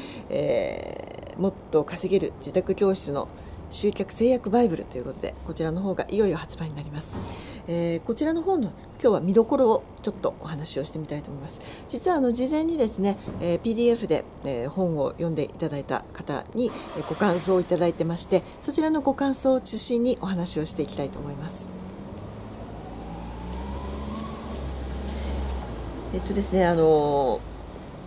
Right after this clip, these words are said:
まあ、いろいろとこう皆さんそれぞれに感じるところがあるんですけれども、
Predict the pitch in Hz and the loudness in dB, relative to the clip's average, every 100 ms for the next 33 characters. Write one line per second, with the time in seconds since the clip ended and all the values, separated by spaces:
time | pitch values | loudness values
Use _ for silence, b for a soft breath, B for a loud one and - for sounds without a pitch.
0 | - - 240 - 320 370 381 381 370 359 | -6 2 2 6 8 10 10 6 6 6
1 | 285 302 320 226 208 233 277 220 175 185 | 4 4 4 4 4 6 6 6 4 2
2 | 185 180 208 202 185 156 165 160 139 - | 2 2 2 4 4 4 2 0 -2 -4
3 | 151 151 160 190 185 | -4 -4 0 2 2